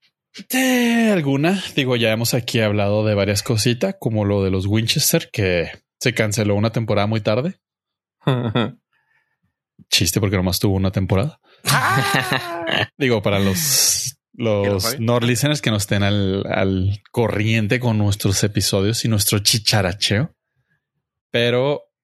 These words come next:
Speaker 1: aquí es, es, me dio risa porque es un follow-up. Hablamos acerca del live action que iba a haber de Powerpuff Girls. Y pues ya murió, chavos.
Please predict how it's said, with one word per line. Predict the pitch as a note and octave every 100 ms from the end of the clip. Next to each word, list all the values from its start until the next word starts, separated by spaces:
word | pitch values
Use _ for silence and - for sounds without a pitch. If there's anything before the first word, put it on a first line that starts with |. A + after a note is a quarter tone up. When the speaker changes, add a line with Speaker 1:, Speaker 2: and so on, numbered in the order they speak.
| _
Speaker 1:
aquí | A#2 B2 - C3+ E3
es, | E3 D3
es, | F#3 E3 D3 C#3+ - - -
me | C3 C3
dio | C#3+
risa | D3 D3+ F3
porque | D#3+ C3
es | A2+ B2+
un |
follow-up. | B2 C3+ B2+ D3+ - _ _ _ - -
Hablamos | A#2+ A2 G#2+ A#2+ B2
acerca | A#2 G#2+ G#2 A#2
del | A2 G#2
live | G#2 G#2+ A2+
action | A2+ C3 A#2+
que | A#2
iba | A2
a |
haber | G#2+ G#2
de | G#2+
Powerpuff | A2+ A2 G#2 A2 -
Girls. | C#3+ G3+ - _ _ _ _ _ _ _ _ _ _ _ _ _ _ _ _ _ _ _ _ _ _ _ _ _ _
Y | -
pues | G#2 G2
ya | F2
murió, | F2+ F2+
chavos. | - A2+ - -